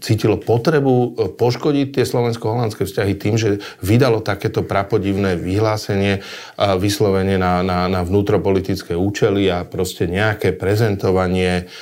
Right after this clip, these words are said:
a, našej, e, sily a suverenity. Pritom je to, je to naozaj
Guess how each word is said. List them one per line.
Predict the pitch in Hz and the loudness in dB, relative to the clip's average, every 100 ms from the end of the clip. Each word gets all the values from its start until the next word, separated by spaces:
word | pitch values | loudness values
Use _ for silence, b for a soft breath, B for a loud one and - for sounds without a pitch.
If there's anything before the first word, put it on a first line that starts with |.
| B B | B B
a, | 92 90 87 87 85 90 | -2 0 0 0 0 0
našej, | 90 92 - 87 85 | 0 0 2 2 2
e, | 82 80 90 | 0 0 -4
sily | 80 - 113 123 117 104 | -4 0 4 4 4 0
a | 87 | -2
suverenity. | - 107 117 110 104 101 101 101 95 B B B B | -2 2 2 2 -2 -4 -2 -2 -2 B B B B
Pritom | 101 98 101 95 95 92 98 98 | -6 -2 -2 0 0 -2 -2 0
je | 98 | 2
to, | 98 98 | 2 2
je | 107 | 2
to | 110 | 0
naozaj | 104 104 98 95 | 0 0 0 0